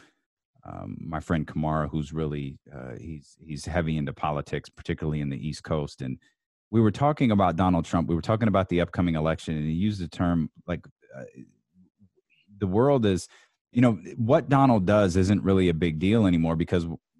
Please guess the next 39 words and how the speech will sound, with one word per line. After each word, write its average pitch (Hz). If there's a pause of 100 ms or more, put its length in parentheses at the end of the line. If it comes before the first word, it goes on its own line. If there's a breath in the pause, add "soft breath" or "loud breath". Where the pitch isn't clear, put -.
we 95
have, 92
like, 80 (840)
scandal 180
fatigue, 69 (840)
like, 120 (220)
controversy 101
fatigue. 87
Like, 113
it, 127
we're, 135
we're 143
so 190
used 160
to 117
some 135
scandal 143
being 107
embroidered 117
in 101
Donald 95
Trump 117
that 135
it 131
doesn't, 156 (540)
it's -
like, 165
yeah, 160 (580)
you 156
know, 127 (260)
scandals 202
that 139
would 131
take 185
down 165
presidents 147
of 120
the 110
past. 156